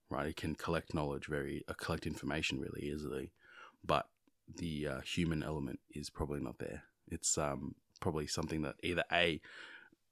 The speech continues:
needs to get worked on or maybe not worked on, right? Depending on how some of these, um,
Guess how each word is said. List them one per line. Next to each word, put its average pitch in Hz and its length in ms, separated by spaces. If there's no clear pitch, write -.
needs 101 260
to - 60
get 92 120
worked 98 240
on 120 160
or 85 180
maybe 87 300
not 87 220
worked 82 260
on, 76 220
right? 76 240
Depending 80 320
on 73 120
how 76 360
some 76 220
of 73 60
these, 71 280
um, 71 360